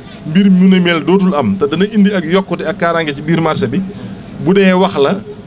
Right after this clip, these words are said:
bu dee lu ñuy def la, bu dee lu mu mën a doon, pare nañ pour ànd ko ak yéen, incha Allahu taala,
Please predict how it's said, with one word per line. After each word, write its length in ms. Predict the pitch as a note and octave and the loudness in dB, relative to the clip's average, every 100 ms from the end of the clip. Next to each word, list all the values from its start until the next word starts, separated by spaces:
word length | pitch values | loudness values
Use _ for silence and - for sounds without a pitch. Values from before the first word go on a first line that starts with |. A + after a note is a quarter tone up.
| - C#3 | -16 -4
bu 80 | D#3 | 0
dee 260 | F3+ F3 | 2 2
lu 160 | E3+ F3+ | 2 4
ñuy 200 | F#3 F3 | 4 2
def 200 | E3+ C#3 | -2 -4
la, 220 | C#3 E3+ G3 - C3+ | -2 -2 -4 -6 -4
bu 80 | E3 | 0
dee 240 | F3 E3+ | 0 0
lu 160 | D#3+ F#3 | 2 4
mu 100 | G3+ | 4
mën 200 | F#3+ E3+ | 4 2
a 60 | |
doon, 220 | D#3 D3 | -2 -2
pare 200 | D3+ D#3 D#3 | -2 -2 -2
nañ 140 | D3 | -4
pour 140 | C#3 D3+ | -4 -4
ànd 140 | D#3 F#3 | -2 0
ko 120 | D3 | 0
ak 80 | C#3 | 2
yéen, 180 | C3 C#3+ | 0 0
incha 240 | C#3 D3 | -2 0
Allahu 260 | C3+ C3 B2 | 0 2 0
taala, 400 | C3 A#2 A2 F3 | 0 0 0 -2